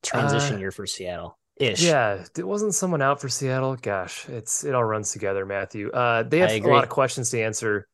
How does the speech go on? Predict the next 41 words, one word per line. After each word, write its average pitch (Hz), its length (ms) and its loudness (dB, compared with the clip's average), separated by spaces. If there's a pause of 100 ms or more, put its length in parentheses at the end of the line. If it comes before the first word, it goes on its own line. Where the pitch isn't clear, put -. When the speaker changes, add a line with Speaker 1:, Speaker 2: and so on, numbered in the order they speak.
(340)
Speaker 2:
at 113 140 0
point 113 220 -2
guard. 104 260 2 (440)
Um, 92 340 -2
I 113 100 -2
don't 113 120 2
think 104 140 -4
it's - 220 -4
very 107 200 0
stable 110 320 -2
right 107 200 0
now. 104 280 0 (520)
I 180 60 0
don't 202 60 2
really 143 120 4
like 113 180 2
U 95 80 -4
C - 160 -2
San 110 220 -4
Diego 101 320 0
either. 107 240 0
They 113 100 2
lost 143 200 2
Tony 131 200 -2
Rochak. 98 520 -2 (580)
He 123 180 -6
was, 113 340 -4
he 131 160 -6
basically 127 480 -2
led 110 100 2
the 107 60 -6
country 110 300 -6
in 95 80 -10
usage 110 300 -6
last 110 260 0
season. 110 340 -2 (460)
It's - 80 2
a 214 40 6
hard 170 160 6
stay 123 200 6
away 123 260 6